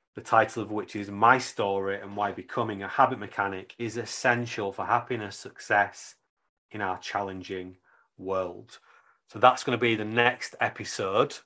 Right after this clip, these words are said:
Looking forward to digging into the details of that.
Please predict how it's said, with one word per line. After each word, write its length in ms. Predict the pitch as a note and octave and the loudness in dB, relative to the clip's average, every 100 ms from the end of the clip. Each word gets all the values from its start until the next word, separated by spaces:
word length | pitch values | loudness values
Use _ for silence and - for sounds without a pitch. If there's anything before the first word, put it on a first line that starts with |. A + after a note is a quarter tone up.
| - | -8
Looking 320 | A#2 A2+ A#2 | -6 -4 -8
forward 500 | G#2+ A2+ G#2+ G#2 G2 | 2 4 6 4 -2
to 200 | - G#2 G#2 _ - | -2 -4 -4 _ -4
digging 260 | G#2 G#2 | -2 -4
into 240 | G#2 G2 G2+ | -6 -6 -6
the 100 | F#2+ | -6
details 840 | A2 G2+ - G#2 F#2+ F#2+ G2+ - | -6 -6 -2 -2 -2 -6 -12 -16
of 140 | G2 F#2 | -10 0
that. 260 | G#2 - | 0 0